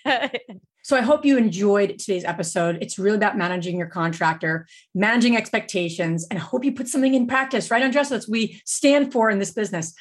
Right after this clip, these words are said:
Speaker 2: in our community. Take something in action, manage that property manager, and continue to improve your buildings.
Speaker 1: Awesome. Thank you.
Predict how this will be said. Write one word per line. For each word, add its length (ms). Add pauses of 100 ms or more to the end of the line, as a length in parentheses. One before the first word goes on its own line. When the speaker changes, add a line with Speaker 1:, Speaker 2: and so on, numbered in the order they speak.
(160)
Speaker 2:
in 140
our 160
community. 800 (300)
Take 200
something 280
in 60
action, 540 (220)
manage 340
that 160
property 300
manager, 580 (260)
and 280
continue 400
to 40
improve 300
your 100
buildings. 520 (160)
Speaker 1:
Awesome. 640
Thank 240
you. 280